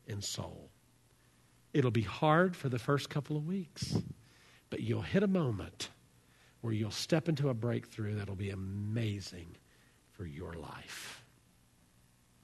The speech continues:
Next week, we'll finish the final three disciplines in a simple message I call Five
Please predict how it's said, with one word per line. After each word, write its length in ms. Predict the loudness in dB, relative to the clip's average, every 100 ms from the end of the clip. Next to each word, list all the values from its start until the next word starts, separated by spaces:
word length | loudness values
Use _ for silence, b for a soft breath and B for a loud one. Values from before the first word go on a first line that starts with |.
| -20 b b b b b b b 8
Next 380 | 10 10 6
week, 340 | 8 10 10 6
we'll 100 | 2
finish 560 | 6 6 8 4 -2 -4
the 80 | -4
final 580 | 0 4 4 6 4 0 -8 -6
three 540 | 0 2 2 -2 -4 -8 -12 b b b b b _ _ _ _
disciplines 1080 | 8 8 6 0 -2 -8 -10 -8 -4 -4 -4 -10 _ b b b b b b _ _ _
in 100 | -2
a 80 | 0
simple 560 | 0 -2 4 4 6 6
message 460 | 6 6 4 2
I 140 | 2 0
call 320 | -2 -2 -2
Five 680 | -2 0 2 2 2 0